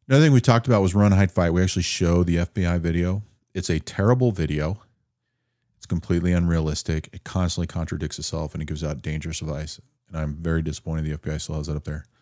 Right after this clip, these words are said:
The problem with run, hide, fight is that there's no standard on how the training should be given. Even the F B I's thing is terrible, and there's no real standard there. But here's the thing.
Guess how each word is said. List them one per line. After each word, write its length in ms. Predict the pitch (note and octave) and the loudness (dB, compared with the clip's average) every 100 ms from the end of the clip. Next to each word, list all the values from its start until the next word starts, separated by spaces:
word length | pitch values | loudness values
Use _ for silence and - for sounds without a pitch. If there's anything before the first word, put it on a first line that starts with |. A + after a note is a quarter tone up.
| _ _ _ _ _ _ _ _ _ _ _ _ | _ _ _ _ _ _ _ _ _ _ _ _
The 100 | - | -4
problem 220 | G2+ D#3 F#3 | 4 6 6
with 100 | A#2+ | 4
run, 220 | A#2+ A#2+ | 6 6
hide, 200 | A2+ G#2+ | 4 2
fight 400 | - D#2+ D2+ - _ _ _ _ _ _ _ _ | -2 -2 -2 -6 _ _ _ _ _ _ _ _
is 220 | F#2 E2+ | -6 -4
that 400 | F2 F2 E2+ - _ _ _ _ _ _ _ | 0 0 -2 -4 _ _ _ _ _ _ _
there's 180 | F#2+ F2+ | -4 2
no 180 | G#2+ A#2+ | 6 6
standard 380 | - G#2+ G2 F2+ | 4 4 4 4
on 100 | E2+ | 4
how 80 | |
the 60 | E2 | 2
training 340 | - E2 D#2 | 0 -2 -2
should 180 | C#2+ E2 | -4 -10
be 80 | D#2 | -8
given. 280 | D2+ D2+ D#2 | -6 -6 -2
Even 220 | A2+ B2+ | 0 2
the 140 | F2+ | 2
F 120 | F2 - | 2 0
B 120 | E2 | -2
I's 360 | D#2+ D#2 D2+ - | 0 -2 -6 -10
thing 200 | - D#2+ | -6 -6
is 120 | D#2 - | -6 -6
terrible, 440 | D#2+ D2+ D2 E2 _ _ _ _ _ - | -6 -6 -8 -12 _ _ _ _ _ -8
and 80 | F2 | -2
there's 160 | E2+ E2 | 0 2
no 100 | D#2+ | 0
real 180 | D2+ | 0
standard 400 | D2 - D2+ D2+ | -4 -4 -4 -4
there. 300 | C#2+ D2 E2 _ _ _ _ - | -6 -8 -10 _ _ _ _ -12
But 180 | G2 - | -10 -2
here's 220 | F3 F3+ | 0 0
the 80 | G#2 | -2
thing. 280 | F#2+ D#2+ | -2 -4